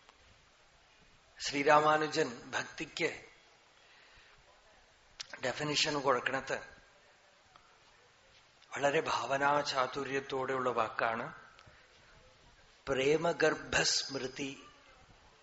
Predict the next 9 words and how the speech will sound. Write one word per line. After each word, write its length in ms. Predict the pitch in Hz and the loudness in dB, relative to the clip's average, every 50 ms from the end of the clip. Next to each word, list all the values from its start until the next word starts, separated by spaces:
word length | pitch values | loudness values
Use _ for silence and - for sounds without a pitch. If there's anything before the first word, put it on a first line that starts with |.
| - - - - - - | -20 -20 -20 -18 -8 -6
സ്മൃത്യഭ്യാസ. 1200 | - - - 139 143 139 - - - 160 147 127 117 - 113 107 117 120 131 131 - - - 123 - - - - - - - - - - - - - - - - - - - - - - - - - - - - - - - - - - - - - - - - - - - - | -4 -2 -2 -2 -2 -4 -4 -4 0 0 2 2 0 -2 -2 0 2 2 2 2 0 -2 -4 -4 -4 -6 -6 -8 -12 -16 -20 -20 -20 -20 -20 -20 -20 -20 -20 -20 -20 -20 -20 -20 -20 -20 -20 -20 -20 -20 -20 -20 -20 -20 -20 -20 -20 -20 -20 -20 -20 -20 -20 -20 -20 -12 -4 -2
പ്രേമഗർഭസ്മൃത്യഭ്യാസ. 1900 | 147 135 135 143 156 165 180 175 170 170 165 160 - - - 170 156 - - - 147 151 151 - - 147 139 127 120 110 101 - 120 110 110 - - - 110 - - - - - - - - - - - - - - - - - - - - - - - - - - - - - - - _ _ - - - - - - _ - - | 0 2 4 4 4 4 4 4 6 4 4 4 2 0 0 2 2 0 -2 -2 -2 -4 -4 -2 0 0 0 0 0 -2 -2 -2 -2 -2 -4 -4 -4 -4 -4 -6 -6 -8 -10 -14 -16 -20 -20 -20 -20 -20 -20 -20 -20 -20 -20 -20 -20 -20 -20 -20 -20 -20 -20 -20 -20 -20 -20 -20 -20 -20 _ _ -20 -20 -20 -20 -20 -20 _ -20 -16
ഗർഭം 240 | 113 113 117 - 143 | -14 -12 -6 -4 -2
എന്ന് 160 | 147 147 147 | 0 0 0
വെച്ചാൽ 220 | 143 139 151 156 143 - | 0 0 0 0 0 0
തന്നെ 120 | 151 165 - | -2 -2 -2
ഉള്ളിലിരിക്കണതെന്ന് 960 | 151 139 131 139 147 147 147 147 135 123 - 135 135 - 131 123 127 143 139 | -4 -4 -2 0 0 2 2 2 0 0 0 0 2 2 2 2 2 2 -2
അർത്ഥം. 300 | 123 - - - 135 - - - - - - - - - - - - - - - - - - - - - - - - - - - | -2 -4 -6 -8 -10 -10 -12 -16 -20 -20 -20 -20 -20 -20 -20 -20 -20 -20 -20 -20 -20 -20 -20 -20 -20 -20 -20 -20 -20 -10 -6 -2
പ്രേമം 600 | 147 139 143 165 190 190 208 214 214 220 226 - | 2 4 4 4 4 6 6 6 6 4 2 -2